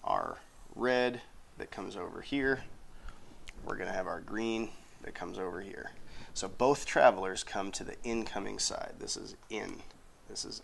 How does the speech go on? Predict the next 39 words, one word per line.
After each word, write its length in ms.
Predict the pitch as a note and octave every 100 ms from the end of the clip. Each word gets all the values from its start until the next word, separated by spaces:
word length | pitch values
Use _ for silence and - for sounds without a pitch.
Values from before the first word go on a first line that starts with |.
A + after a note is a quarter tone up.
| -
out. 340 | G#2 G2+ - - - - - - - - - - - - - -
Now 180 | F#2+
from 240 | F#2+ - G2+
our 160 | F#2 -
outgoing 480 | C3+ - A#2 G2+ G2+
side, 400 | - - F#2 A#2 - - - - -
we're 140 | G#2+
gonna 180 | G2+ F#2+
have 540 | G2+ F#2+ G2 - - - - - - -
one 320 | G#2+ G#2 G2+ -
traveler, 480 | - G#2+ F#2+ G#2 B2 - - - - - -
and 120 | - F#2+
we're 100 | G#2
gonna 140 | G2+
have 360 | G#2+ A2 - -
another 300 | - D3+ G#2+
traveler. 480 | - - - - - - - - - - - - - - - - - - - - - -
Um, 280 | - - - - - -
and 240 | B2+ A2+
when 120 | C#3+
you're 100 | D#3
drawing 260 | C3+ C3+ C3
schematics, 560 | - G#2+ G#2 G#2+ G#2+ F#2+
if 100 | A#2
you 100 | A#2+
ever 100 | A#2+
have 120 | A2+
to 60 | F#2
hop 240 | G2+ G2
over 220 | G2+ F#2
a 40 | F#2+
wire, 280 | F#2+ F#2+
that's 260 | F#2 G2 F#2+
how 120 | F#2+
you 160 | G2 F#2+
do 180 | G2 G2
it. 100 | F#2+
That's 160 | G2+
how 300 | G#2 G#2 G2